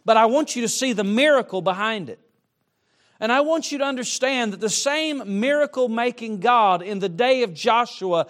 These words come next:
can work miracles in your lives. And listen, it's not good to forget God's work in your life.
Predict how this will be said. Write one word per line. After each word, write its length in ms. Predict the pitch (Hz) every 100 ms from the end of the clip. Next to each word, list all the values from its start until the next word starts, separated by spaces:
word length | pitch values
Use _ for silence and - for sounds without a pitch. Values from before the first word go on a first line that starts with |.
| - _
can 200 | - 226
work 260 | 208 247 202
miracles 640 | 220 294 311 285 220 165
in 160 | 208 208
your 240 | 277 311
lives. 680 | 262 190 170 175 202 202 - - - -
And 160 | 226
listen, 420 | 269 294 226 180 170
it's 360 | 220 220 - 208
not 600 | 208 233 285 294 285 - _ _ 143
good 380 | 151 277 262 -
to 100 | 214
forget 800 | - 208 175 196 262 - 196 185
God's 440 | 180 226 233 175 185
work 320 | 196 190 196
in 120 | 190
your 120 | 196
life. 460 | 156 131 107 _